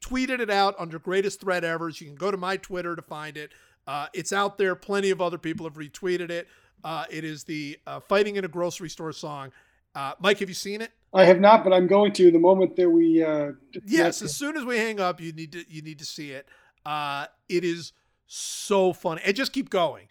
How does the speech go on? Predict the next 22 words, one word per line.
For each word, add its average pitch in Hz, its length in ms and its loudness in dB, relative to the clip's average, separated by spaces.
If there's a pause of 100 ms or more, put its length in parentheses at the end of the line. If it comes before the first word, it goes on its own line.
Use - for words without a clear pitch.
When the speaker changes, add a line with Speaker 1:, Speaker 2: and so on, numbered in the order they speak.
(160)
Speaker 1:
It's 208 160 -8
really 302 180 4
important. 220 540 -2
Like, 180 200 -8 (340)
even 277 280 -2
if - 100 -8
the 214 80 -6
first 214 380 -2
couple, 202 360 0
you're 175 120 -4
like, 185 180 -6
"Eh, 220 220 -6
okay, 175 220 -8
whatever. 147 340 -10
It 135 80 -20
doesn't 143 240 -14
do 139 100 -18
anything 131 240 -16
for 131 120 -20
me." 131 160 -20 (340)
Keep - 420 -4
going. 143 400 -2